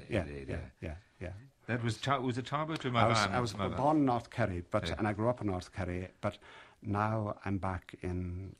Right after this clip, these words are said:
Speaker 1: um, five miles outside Killarney under Mangerton Mountain, and it is wonderful. I'm down from the Horses Glen, which is a great qu-, corrie up, the, up, up above me, and there's a cummer there, a great,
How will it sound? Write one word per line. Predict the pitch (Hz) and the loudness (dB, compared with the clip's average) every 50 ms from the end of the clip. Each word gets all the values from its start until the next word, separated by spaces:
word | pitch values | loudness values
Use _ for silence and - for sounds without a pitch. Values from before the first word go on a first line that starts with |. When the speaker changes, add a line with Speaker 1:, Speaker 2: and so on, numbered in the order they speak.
| - | -10
Speaker 1:
um, | - 82 87 87 87 87 90 87 - | -8 -6 -6 -4 -4 -6 -6 -8 -8
five | - - - 92 92 - | -8 -6 -4 -4 -4 -4
miles | 92 87 85 92 | -6 -6 -6 -8
outside | 92 - 90 87 - | -8 -8 -8 -8 -8
Killarney | - - 95 90 90 87 87 87 | -8 -6 -6 -4 -4 -4 -6 -6
under | 87 87 87 85 | -6 -6 -6 -6
Mangerton | 85 87 87 87 87 - - 87 | -8 -8 -8 -10 -12 -10 -10 -8
Mountain, | 85 82 85 87 - - 95 92 87 87 - - | -8 -8 -8 -10 -12 -12 -10 -10 -10 -12 -10 -8
and | 95 92 90 | -8 -6 -6
it | 85 - | -8 -10
is | 82 - - | -10 -10 -10
wonderful. | - 87 85 95 - - - 90 - - - - - - - - - | -10 -10 -10 -12 -14 -16 -16 -16 -16 -18 -20 -20 -20 -20 -20 -10 -4
I'm | - 95 92 | 0 0 2
down | 92 95 95 90 | 2 2 0 0
from | 82 - - | -2 -4 -4
the | 80 | -4
Horses | 78 85 87 - - - 87 | -2 -2 -4 -4 -4 -6 -6
Glen, | - - 90 87 87 87 87 | -4 -4 -4 -2 -2 -4 -6
which | 87 - | -8 -10
is | 95 - | -12 -10
a | |
great | - - 92 90 - - - - - | -6 -4 -4 -6 -6 -10 -16 -16 -12
qu-, | - - - - - - | -10 -10 -10 -8 -6 -6
corrie | - - - 85 85 85 85 | -6 -2 -2 -2 -2 -2 -2
up, | 85 - - _ | -4 -6 -8 _
the, | - 87 - - | -12 -12 -10 -8
up, | - - - _ - - - | -8 -10 -10 _ -20 -16 -12
up | - - | -8 -6
above | 92 87 87 87 87 90 | -4 -4 -4 -4 -4 -4
me, | 90 87 87 85 - | -4 -4 -4 -6 -6
and | - 92 92 90 - - - - - - - | -6 -6 -6 -6 -8 -10 -14 -14 -14 -12 -6
there's | - 85 87 | -4 -2 -2
a | - | -2
cummer | - - - 98 98 92 85 | -2 0 2 2 4 2 2
there, | 90 85 82 85 | 0 -4 -4 -4
a | 92 | -4
great, | 87 - 90 87 87 - - - | -4 -2 -2 -2 -2 -4 -6 -10